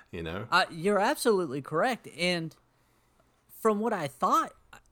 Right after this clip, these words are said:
Speaker 2: the Panthers were putting out is that they were definitely following it.
Speaker 1: Mm-hmm.
Speaker 2: And it may have been that con-, that tracing was so good that that's why we got tagged with so
Speaker 1: Mm-hmm.
Speaker 2: many players, because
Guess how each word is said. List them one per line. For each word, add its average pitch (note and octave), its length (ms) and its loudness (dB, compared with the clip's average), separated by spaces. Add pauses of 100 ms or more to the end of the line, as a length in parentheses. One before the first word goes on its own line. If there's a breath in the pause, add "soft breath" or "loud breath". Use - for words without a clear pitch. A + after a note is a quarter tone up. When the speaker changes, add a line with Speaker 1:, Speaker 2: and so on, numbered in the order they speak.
(440)
Speaker 2:
the D#3+ 100 0
Panthers A3 440 0
were D#3+ 100 -4
putting G3 380 -2
out C#4 340 -2
is D#3 160 0
that D#3+ 160 0
they F#3 120 0
were F3 100 0
definitely D#3+ 400 -2
following E3+ 400 -2
it. G#2+ 240 -14
Speaker 1:
Mm-hmm. E2 340 -10 (120)
Speaker 2:
And C4+ 160 2
it A#3 80 -4
may A3+ 180 0
have B3 120 -4
been G#3+ 300 2
that F#3 280 0
con-, F3+ 280 -8 (480)
that C#3+ 320 -2
tracing G3 420 -4
was D#3 160 -4
so F3 220 0
good F3 380 -2
that C#3 140 -6 (160)
that's D#3 280 -2
why D3+ 120 2
we C#3 140 -4
got C3 260 -8
tagged F3+ 340 -8
with B2+ 180 -6
so D#3 80 -4
Speaker 1:
Mm-hmm. D3 80 -4
Speaker 2:
many C3 160 -4
players, D#3 480 -4
because C#3 480 -8